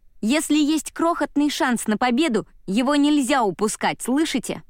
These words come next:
Возможно, лет через пять этот ваш шанс бы сработал.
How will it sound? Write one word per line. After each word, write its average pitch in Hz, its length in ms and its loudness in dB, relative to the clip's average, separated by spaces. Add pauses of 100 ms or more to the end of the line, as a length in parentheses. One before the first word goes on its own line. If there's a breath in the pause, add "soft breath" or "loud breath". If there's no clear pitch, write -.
(640)
Возможно, 190 1040 -2 (100)
лет 202 360 -4
через - 400 -8
пять - 460 -8 (420)
этот 294 420 -6
ваш 233 260 -4
шанс 330 520 -4
бы 269 160 -4
сработал. 285 1000 -6